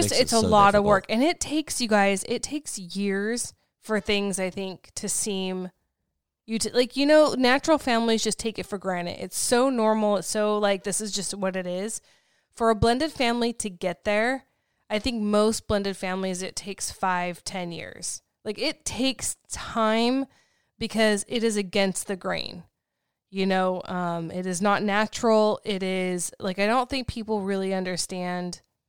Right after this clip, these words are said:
Speaker 1: how hard this is. And so you need to understand that the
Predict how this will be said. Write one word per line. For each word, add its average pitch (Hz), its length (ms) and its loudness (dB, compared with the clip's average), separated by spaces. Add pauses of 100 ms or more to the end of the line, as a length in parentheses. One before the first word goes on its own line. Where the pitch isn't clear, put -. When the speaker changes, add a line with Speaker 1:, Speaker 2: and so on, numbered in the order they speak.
(340)
Speaker 1:
how 196 260 4
hard 196 320 0
this 180 240 -6
is. - 440 -6 (460)
And 202 180 0
so 196 640 4
you 214 240 -2
need 247 340 2
to 233 360 0
understand 196 760 0
that 180 180 -4 (360)
the 190 260 2